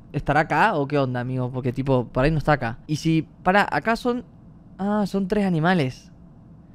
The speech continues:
El gato, el conejo y la cabra. Entonces, tipo, tenemos que hacer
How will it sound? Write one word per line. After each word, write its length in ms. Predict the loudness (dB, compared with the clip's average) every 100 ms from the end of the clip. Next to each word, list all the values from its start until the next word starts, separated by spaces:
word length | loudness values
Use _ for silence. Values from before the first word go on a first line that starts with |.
| -20 -8
El 120 | 0 2
gato, 220 | 4 2
el 60 |
conejo 340 | 2 0 2 2
y 40 |
la 180 | 2 2
cabra. 380 | 2 0 -2 -8 -16 -20 -20 -20 -14
Entonces, 320 | -4 -2 0
tipo, 220 | -2 0 0
tenemos 240 | 0 -2
que 80 | -4
hacer 300 | 0 -2